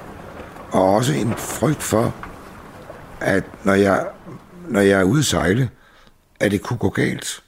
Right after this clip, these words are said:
For det er altså et element, som slet ikke er mit element, kan jeg mærke. Jeg håber, jeg når den dag, hvor jeg ikke har den frygt.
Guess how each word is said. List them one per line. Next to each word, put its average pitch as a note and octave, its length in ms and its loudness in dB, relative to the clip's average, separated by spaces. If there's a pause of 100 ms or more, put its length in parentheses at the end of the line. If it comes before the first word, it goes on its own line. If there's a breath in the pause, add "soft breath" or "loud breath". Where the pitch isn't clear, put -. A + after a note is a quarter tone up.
For G#2 120 -8
det G#2+ 220 0
er A2+ 100 2
altså A#2+ 240 -2
et G2+ 100 -6
element, F#2+ 520 -2 (580 soft breath)
som F2 440 0 (680)
slet - 340 2
ikke F3+ 200 2
er D#2+ 60 2
mit E2 180 0
element, F2 400 -2
kan A2 120 -4
jeg F2+ 80 0 (120)
mærke. E2+ 140 -4 (1900)
Jeg - 80 0
håber, C#3+ 260 4
jeg G#2+ 120 4
når F#2 180 4
den E2 180 0
dag, - 300 -2 (640)
hvor F2 120 4
jeg D#2+ 120 4
ikke F#2 160 2
har F2+ 180 -4
den F2 200 -4
frygt. - 280 0